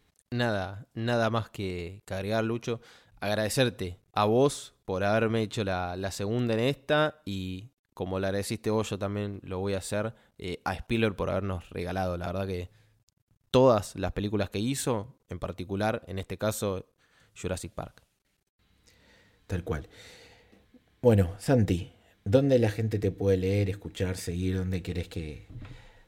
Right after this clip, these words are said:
Speaker 2: que te vengan ahora los fanáticos de Jurassic Park a, a bancar?
Speaker 1: A comentar. Eh, me pueden seguir en, tanto en Twitter como en Instagram como arroba Santi Obesiuk, con B larga Z y K.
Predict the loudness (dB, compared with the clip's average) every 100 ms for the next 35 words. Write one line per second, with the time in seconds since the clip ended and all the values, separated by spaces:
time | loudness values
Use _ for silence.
0 | -8 -2 4 6 8 6 6 6 6 4
1 | 2 0 -4 -14 -16 -12 -2 0 2 4
2 | 6 4 4 6 6 4 2 2 2 4
3 | 6 8 6 4 0 0 2 2 2 0
4 | -4 -10 -8 -6 -8 -6 -6 -6 -14 -20
5 | -20 -20 -20 _ 2 4 4 2 2 0
6 | 0 -2 -2 0 2 2 2 2 4 4
7 | 2 2 0 0 0 0 2 2 2 2
8 | 0 0 0 -2 -2 0 0 4 4 4
9 | 2 -2 -2 -4 -6 -4 -2 -2 -2 -2
10 | -4 -6 -4 -2 0 0 0 -4 -4 -4
11 | -4 -8 -2 2 2 0